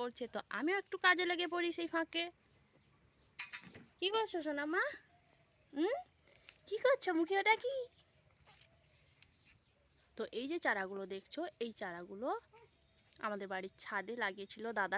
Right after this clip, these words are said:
টবে, তো সেগুলো এখন অনেক ভর্তি হয়ে গেছে বলে দাদা তুলে ফেলে দিয়েছে। তো আমি ভাবলাম এত কষ্ট করে লাগানো গাছগুলো ফেলে দেবে, তো চলো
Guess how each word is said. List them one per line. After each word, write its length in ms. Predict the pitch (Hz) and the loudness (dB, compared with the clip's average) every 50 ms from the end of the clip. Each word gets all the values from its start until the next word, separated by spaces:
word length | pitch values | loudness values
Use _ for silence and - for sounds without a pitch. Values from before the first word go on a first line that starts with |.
| 220 - | 0 0
টবে, 300 | - 208 196 185 208 262 370 440 - - _ _ _ _ _ _ _ _ | 0 0 2 2 4 2 2 2 -2 -8 _ _ _ _ _ _ _ _
তো 40 | - 277 - | -10 -8 -6
সেগুলো 320 | - 294 294 277 320 320 269 196 190 | -4 -6 -4 -4 -2 -2 -2 -2 -2
এখন 220 | - - 247 277 311 359 403 381 - _ _ _ _ _ _ _ _ _ _ _ _ _ - | -4 -6 -4 -2 0 0 -2 -4 -8 _ _ _ _ _ _ _ _ _ _ _ _ _ -10
অনেক 260 | 233 233 254 285 294 247 226 - | -6 -4 -2 -2 -4 -4 -6 -6
ভর্তি 300 | - 233 233 - - 311 311 | -4 -6 -6 -2 -2 0 2
হয়ে 140 | 320 302 277 247 | 4 2 4 4
গেছে 240 | 226 208 - - - 214 208 | 2 0 0 -4 -6 -6 -6
বলে 140 | 202 220 302 330 320 | -4 -4 -2 0 0
দাদা 180 | 269 220 233 233 - | 0 0 0 -4 -4
তুলে 160 | 226 240 302 - | -4 -6 -4 -2
ফেলে 180 | 330 349 330 285 220 | -2 0 0 0 0
দিয়েছে। 300 | 220 196 190 - - 208 202 190 - | -2 -4 -6 -6 -10 -14 -16 -14 -10
তো 60 | - 381 392 | -6 -4 -2
আমি 100 | 392 392 381 370 | 0 2 2 2
ভাবলাম 280 | 381 370 381 381 349 320 - - - - - - 196 | 4 4 4 2 2 2 -2 -8 -20 -18 -8 -8 -6
এত 80 | 196 - 208 214 | -4 -4 -6 -6
কষ্ট 180 | 214 202 - - 247 240 | -8 -8 -8 -8 -6 -4
করে 120 | 254 262 277 285 277 | -4 -2 0 0 0
লাগানো 260 | 269 262 277 285 294 285 | 0 0 0 -2 0 2
গাছগুলো 320 | 294 302 285 302 294 330 330 - | 2 2 2 0 -2 -4 -2 -2
ফেলে 180 | 311 302 330 359 381 | 0 0 2 2 4
দেবে, 220 | 453 466 453 330 240 214 - - - _ | 4 6 6 6 6 4 0 -8 -10 _
তো 40 | - 370 - - | -8 -2 2 4
চলো 180 | 403 403 403 | 4 4 4